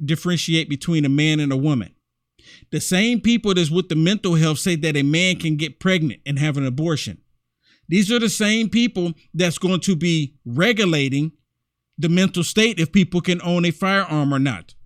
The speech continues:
keep one or not. This is the same people that's gonna come after all of us, and they're gonna, and they've already deemed us, and I've mentioned this multiple times already,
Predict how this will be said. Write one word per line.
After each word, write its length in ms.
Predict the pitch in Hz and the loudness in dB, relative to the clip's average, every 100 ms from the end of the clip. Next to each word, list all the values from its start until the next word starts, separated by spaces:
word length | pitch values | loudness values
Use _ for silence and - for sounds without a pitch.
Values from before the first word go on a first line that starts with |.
| - - - - - | -20 -20 -20 -14 0
keep 260 | 220 - | 0 2
one 280 | 147 123 - _ | -2 -4 -6 _
or 120 | 147 | -4
not. 460 | 147 131 95 - - _ _ _ _ _ - | -2 -2 -6 -14 -20 _ _ _ _ _ -4
This 160 | 180 185 | -2 0
is 60 | |
the 60 | 160 | 0
same 420 | - 214 254 262 | 0 2 2 2
people 520 | 240 254 240 190 117 - _ _ _ _ _ _ _ | 2 2 2 2 0 -4 _ _ _ _ _ _ _
that's 180 | 170 175 | -2 0
gonna 160 | 185 180 | 2 0
come 280 | 208 226 220 | 2 2 2
after 380 | 185 202 - 185 185 | 0 0 0 -2 0
all 300 | 196 240 220 | 0 2 0
of 160 | 151 | 0
us, 240 | 139 101 - _ _ | -2 -4 -14 _ _
and 160 | 165 190 | 0 2
they're 80 | 196 | 2
gonna, 260 | 202 196 | 2 2
and 200 | 214 196 | 2 2
they've 160 | 180 175 | 2 2
already 500 | 185 233 233 247 233 | 0 2 4 4 2
deemed 380 | 170 220 247 190 | 4 4 6 4
us, 140 | 156 | 2
and 100 | 160 | 0
I've 80 | 165 | 2
mentioned 340 | 185 220 226 | 2 2 2
this 140 | 214 160 | 2 2
multiple 440 | 165 202 240 214 | 0 0 0 -2
times 340 | 190 208 208 202 | -2 0 0 0
already, 500 | 202 226 202 98 | 0 2 0 -2